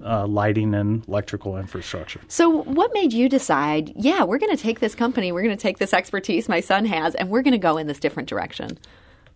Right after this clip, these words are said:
Speaker 1: It was sort of just a fluke getting involved with the Downtown S T L project and, uh, working with it and, uh, finding out that, oh, this is, uh,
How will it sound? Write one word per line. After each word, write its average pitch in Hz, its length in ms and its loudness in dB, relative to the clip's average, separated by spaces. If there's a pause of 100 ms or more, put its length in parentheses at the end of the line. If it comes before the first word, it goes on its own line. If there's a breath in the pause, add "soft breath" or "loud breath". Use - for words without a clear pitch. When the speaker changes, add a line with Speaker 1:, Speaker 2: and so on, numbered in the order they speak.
(120)
Speaker 1:
It 98 60 -10
was 98 140 -4
sort 120 260 -2
of 117 100 -4
just 110 300 -4
a 101 220 0
fluke 113 380 2 (500)
getting 113 280 4
involved 104 360 2
with 104 160 -2
the 110 60 -2
Downtown 104 500 0
S 107 140 -2
T 113 120 -2
L 104 140 0
project 107 600 -4
and, 95 360 -2
uh, 95 340 -2
working 107 320 0
with 104 180 0
it 104 100 0
and, 95 520 -8 (200)
uh, 87 300 -4 (200)
finding 101 340 0
out 101 220 -4
that, 101 220 -6
oh, 139 180 -4
this 107 260 -2
is, 113 240 0
uh, 98 220 -2